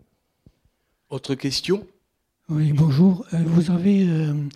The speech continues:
Speaker 2: euh, signalé que Lévi-Strauss était, avait pour fortement critiqué,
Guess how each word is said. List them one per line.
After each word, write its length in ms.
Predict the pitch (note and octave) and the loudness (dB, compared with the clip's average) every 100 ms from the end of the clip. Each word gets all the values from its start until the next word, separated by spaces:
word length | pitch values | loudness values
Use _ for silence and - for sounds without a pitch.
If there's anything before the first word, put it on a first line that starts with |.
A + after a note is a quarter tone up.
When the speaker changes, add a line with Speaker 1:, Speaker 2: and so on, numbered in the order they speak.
| - - - _ - | -16 -20 -20 _ -6
Speaker 2:
euh, 80 | D#3+ | -6
signalé 560 | - G3 F#3 F3+ G3 | 0 2 2 2 0
que 420 | G3 E3+ E3 D3+ C#3 D3 F3 | -2 -2 -2 -2 -4 -8 -10
Lévi-Strauss 840 | F#3 E3+ E3+ - - F#3+ G3 - F3 | -4 -4 -4 -6 -6 -6 -6 -6 -10
était, 500 | - - E3 D3+ D3 - _ _ _ | -10 -6 -4 -4 -8 -14 _ _ _
avait 240 | E3 F3 | -6 -4
pour 180 | - F3 | -4 -8
fortement 420 | - F#3+ - F3+ | -8 -8 -2 -2
critiqué, 600 | E3 - E3 E3 - F#3+ | -2 -4 -6 -6 -2 -2